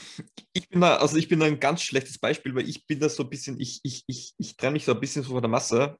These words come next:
Generell, die Stimmung war natürlich schlecht. Also Playoffs hatten nur die wenigsten, ähm,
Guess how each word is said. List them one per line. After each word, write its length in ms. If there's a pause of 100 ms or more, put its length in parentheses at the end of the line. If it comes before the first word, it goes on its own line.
(180)
Generell, 300
die 80
Stimmung 260
war 80
natürlich 360
schlecht. 320
Also 340 (100)
Playoffs 320
hatten 340
nur 140
die 140
wenigsten, 680 (1080)
ähm, 520